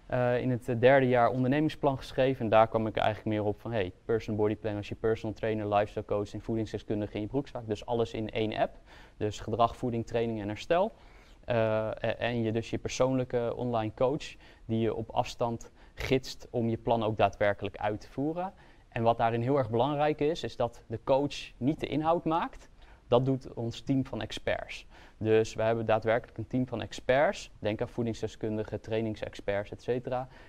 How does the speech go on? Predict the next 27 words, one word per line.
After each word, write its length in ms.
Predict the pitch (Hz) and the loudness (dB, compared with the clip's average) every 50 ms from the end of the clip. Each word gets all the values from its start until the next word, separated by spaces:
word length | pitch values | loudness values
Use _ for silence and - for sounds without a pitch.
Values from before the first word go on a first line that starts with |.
| - - | -14 -4
die 120 | - 110 | -2 0
de 120 | 104 107 - | 0 -2 -2
inhoud 460 | - 135 131 131 120 120 120 117 - | 0 0 2 2 2 0 0 0 -2
van 120 | - 120 | -6 -6
het 180 | 110 104 - - | -6 -6 -6 -2
plan 220 | - 120 117 110 | 2 2 2 2
maken. 360 | 101 95 95 101 120 - - - | 0 -2 -2 -2 -4 -4 -6 -6
En 100 | 110 104 | -6 -6
de 80 | 104 - - | -8 -6 0
coach 300 | - 117 117 123 - - | 2 2 2 2 0 -8
is 80 | 113 | -12
degene 420 | - 110 - - 110 110 110 110 104 | -12 -12 -8 -6 -4 -4 -2 -4 -2
die, 240 | 107 107 104 104 - | -2 -4 -4 -4 -6
ja, 180 | - 117 110 90 92 92 | -6 -4 -4 -4 -4 -8
je 100 | 101 98 - | -12 -12 -8
begeleidt 540 | - 107 98 101 - 107 107 107 107 107 - | -8 -8 -6 -4 -6 -4 -4 -4 -6 -6 -4
tijdens 300 | - 104 104 104 107 - | -2 -2 -2 -2 -6 -6
het 200 | - 98 - - - - - - - - - - - - - | -8 -14 -14 -16 -20 -20 -20 -20 -20 -20 -20 -20 -20 -18 -12
proces. 560 | - 107 104 101 104 - - 98 87 - - | -2 0 0 0 0 0 -4 -4 -4 -4 -6
En 100 | - 101 | -4 -2
dat 120 | 104 104 | 0 2
noemen 200 | 113 120 120 120 | 2 2 2 2
we 120 | 113 107 - | 0 -2 0
team 200 | - 147 139 123 | 0 0 2 2
around 260 | 113 110 104 113 110 | 4 4 2 2 0
the 80 | - 104 - | -6 -10 -2
team 280 | - 135 120 113 98 | 0 0 0 0 -2